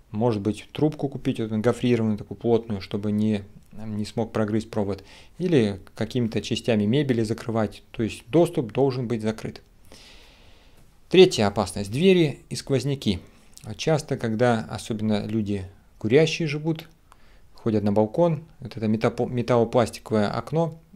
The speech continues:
э, а, дверь, она тяжелая, и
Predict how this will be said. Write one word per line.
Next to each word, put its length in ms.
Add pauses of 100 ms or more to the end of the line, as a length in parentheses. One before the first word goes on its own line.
(100)
э, 180
а, 300
дверь, 500 (180)
она 220
тяжелая, 600 (960)
и 420